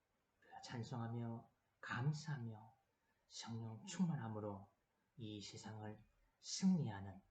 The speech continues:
믿음으로 이겨나가는 우리 한 사람 한 사람 근로복지원과 대구병원 성도들이 되게 하나님 은혜 베풀어 주옵소서.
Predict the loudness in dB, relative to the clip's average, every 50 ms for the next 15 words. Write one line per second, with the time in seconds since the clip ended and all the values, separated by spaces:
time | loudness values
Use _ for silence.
0 | _ _ -4 -2 0 0 0 0 -2 -2 -2 2 2 4 4 4 2 0 -2 -4
1 | -4 -4 -4 -4 -4 -6 -8 -12 _ _ _ _ _ _ _ _ _ _ -8 -6
2 | -6 -4 -4 -4 -4 -4 -2 -2 -2 -2 -2 -4 -6 -6 -4 -4 -2 -4 -4 -8
3 | -12 -20 _ _ _ _ _ _ -8 -4 -2 -2 -2 -2 -4 -6 -6 -8 -8 -6
4 | -6 -6 -4 -2 -2 -2 -2 -2 -2 -4 -4 -6 -4 -4 -4 -4 -4 -4 -4 -4
5 | -6 -6 -10 _ _ _ _ _ -8 -6 -4 -4 -4 -4 -4 -4 -2 -2 -2 -2
6 | -4 -6 -8 -12 -16 _ _ _ _ -2 0 0 2 0 -2 -4 -4 -4 -4 -4
7 | -4 -6 -8 -6 -6 -6 -6 -6 -10 -12 -10 -8 -8 -8 -10 -10 -14